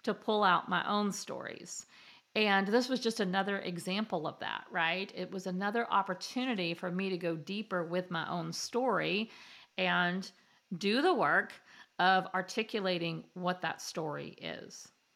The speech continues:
So naturally, I lean towards the easy, the easy path of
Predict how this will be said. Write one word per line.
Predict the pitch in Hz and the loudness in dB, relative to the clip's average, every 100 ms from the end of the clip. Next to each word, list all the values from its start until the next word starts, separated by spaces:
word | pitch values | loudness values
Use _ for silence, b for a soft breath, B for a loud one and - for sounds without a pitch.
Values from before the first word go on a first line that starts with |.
| B B B | B B B
So | B 233 208 202 196 185 - - - | B 6 8 8 6 4 -2 -12 -4
naturally, | 180 160 180 - 240 247 262 262 - - | 4 6 6 4 4 4 4 2 0 2
I | 180 180 180 180 180 175 - | 4 6 4 4 2 -2 -4
lean | 180 180 190 202 196 | -6 -2 0 -2 -2
towards | 220 185 196 185 - | -4 -2 -2 -2 -6
the | 170 196 | -6 -4
easy, | 202 196 214 220 220 - | -2 -2 0 0 -2 -4
the | 180 - | -4 -2
easy | 208 214 | 0 0
path | 208 208 202 247 247 | 0 2 4 4 2
of | 170 165 | 2 0